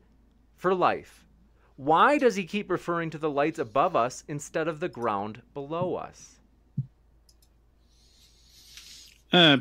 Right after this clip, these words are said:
Speaker 2: probably because, um, those are references you need to account for. And I see the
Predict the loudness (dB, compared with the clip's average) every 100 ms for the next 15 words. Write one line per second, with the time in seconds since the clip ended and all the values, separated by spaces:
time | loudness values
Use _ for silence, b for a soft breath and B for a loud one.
0 | 2 2 6 6 6 4 0 0 2 2
1 | 0 0 -2 -4 -8 -20 _ -4 0 0
2 | -2 -4 -6 -10 _ _ _ _ _ -6
3 | 0 2 4 2 0 -2 -4 -2 2 2
4 | 4 2 0 -2 0 -2 0 2 2 4
5 | 2 2 2 2 2 0 -2 -2 2 2
6 | 0 -6 B B B B 6 6 2 2
7 | 4 4 6 6 6 4